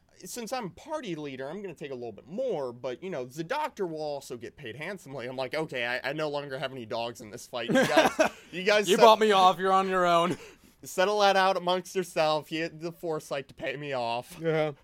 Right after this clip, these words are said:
Speaker 2: He knows you.
Speaker 1: Yeah. 'Cause I was, I was getting ready to say something, and we've been playing with, like, cameras, so I'm just kinda sitting there, you know, like, smiling. And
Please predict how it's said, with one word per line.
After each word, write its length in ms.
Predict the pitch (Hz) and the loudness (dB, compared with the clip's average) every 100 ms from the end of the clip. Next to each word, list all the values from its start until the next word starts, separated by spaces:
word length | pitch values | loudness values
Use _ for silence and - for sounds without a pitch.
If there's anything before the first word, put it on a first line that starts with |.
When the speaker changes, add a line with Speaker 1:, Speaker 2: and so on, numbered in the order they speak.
| _ _ _ _ | _ _ _ _
Speaker 2:
He 80 | 156 | -6
knows 300 | 156 139 123 | -2 0 -2
you. 400 | 101 107 113 120 - _ _ _ - - - _ _ | -4 -6 -4 -6 -8 _ _ _ -20 -20 -20 _ _
Speaker 1:
Yeah. 520 | 98 95 101 98 98 - _ _ _ _ _ - - | -12 -10 -10 -12 -14 -18 _ _ _ _ _ -20 -10
'Cause 80 | 165 | -2
I 100 | 220 | 0
was, 160 | 202 156 | 0 -2
I 80 | |
was 100 | 196 | -4
getting 220 | 196 170 170 | -4 -6 -6
ready 180 | 156 | -6
to 100 | 147 | -8
say 240 | 135 123 117 | -12 -10 -10
something, 520 | 143 135 139 135 123 | -8 -10 -8 -8 -10
and 140 | 127 127 | -12 -10
we've 160 | 143 | -12
been 80 | 147 131 | -12 -14
playing 260 | 147 127 | -10 -10
with, 160 | 127 131 | -10 -12
like, 240 | 117 107 | -12 -14
cameras, 440 | - 117 113 143 156 | -12 -10 -10 -12 -12
so 100 | 180 | -12
I'm 80 | 180 | -12
just 240 | 185 _ | -16 _
kinda 180 | 156 156 | -16 -16
sitting 220 | 151 143 | -18 -16
there, 160 | 135 131 | -14 -14
you 140 | 139 | -14
know, 220 | 123 113 | -16 -16
like, 220 | 113 104 107 _ _ | -14 -14 -16 _ _
smiling. 600 | - 127 113 113 110 110 _ _ _ | -14 -10 -10 -10 -14 -16 _ _ _
And 160 | 123 | -16